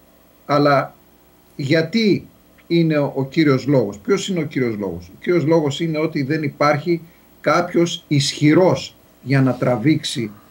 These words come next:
όλους αυτ-, όλες αυτές τις πολιτικές δυνάμεις και να τις ενώσει. Γιατί η ενότητα αυτή χρειάζεται και κάποιον ισχυρό. Και ο ισχυρός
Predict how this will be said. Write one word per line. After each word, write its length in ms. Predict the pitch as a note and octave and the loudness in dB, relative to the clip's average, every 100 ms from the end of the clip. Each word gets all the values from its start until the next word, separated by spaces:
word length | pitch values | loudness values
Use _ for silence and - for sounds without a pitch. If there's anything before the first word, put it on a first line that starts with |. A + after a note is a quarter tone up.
| - | -2
όλους 440 | C#3 D3 C3+ B2+ | 2 4 4 2
αυτ-, 280 | A2+ G#2 - | -4 -4 -8
όλες 360 | - D#3 C#3+ - | 0 2 2 0
αυτές 320 | A2 - C#3 | -6 -2 -2
τις 120 | C#3 | -2
πολιτικές 580 | - A#2+ A2+ - - B2+ | -8 -6 -6 -8 -6 -4
δυνάμεις 560 | A2 A2 C3 C3 B2 - _ _ | -4 -2 0 -2 -4 -10 _ _
και 140 | - D#3 | -4 0
να 160 | C#3 | 0
τις 200 | A#2 - | -2 -4
ενώσει. 440 | B2+ A#2+ A2+ G#2+ - _ _ _ - | -2 -2 -2 -6 -14 _ _ _ -10
Γιατί 560 | A#2 B2+ A#2+ C3 A#2 - _ | -2 -2 2 0 0 -8 _
η 160 | A#2 A2 | -4 -2
ενότητα 580 | A#2+ D#3 E3+ E3+ C3+ | 2 2 0 0 0
αυτή 400 | A#2+ - A#2 A2+ G#2+ _ _ | 0 -4 -4 -6 -6 _ _
χρειάζεται 460 | - C#3 D#3 E3 D#3+ | -4 0 2 2 -2
και 140 | C#3 | -6
κάποιον 460 | B2+ - D3 D3 C#3 | -4 -2 -2 0 0
ισχυρό. 520 | B2+ - A#2 A2 E2+ - _ _ _ | -2 -2 -2 -2 -4 -10 _ _ _
Και 100 | - | 2
ο 40 | C#3+ | 2
ισχυρός 760 | C3+ - D3 D3 D#3+ E3+ - | 2 0 2 4 4 2 -6